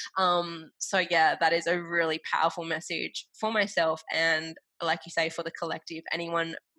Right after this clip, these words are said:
watching, anyone listening, this is for you. Like,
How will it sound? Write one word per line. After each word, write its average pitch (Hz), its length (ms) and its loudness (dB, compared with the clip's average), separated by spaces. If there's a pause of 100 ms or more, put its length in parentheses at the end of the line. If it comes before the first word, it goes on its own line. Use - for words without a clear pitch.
(120)
watching, 185 680 -4
anyone 170 300 -4
listening, 175 640 -6 (440)
this - 520 -6
is 175 340 -6 (180)
for 165 140 -4
you. 147 400 -8
Like, 151 160 0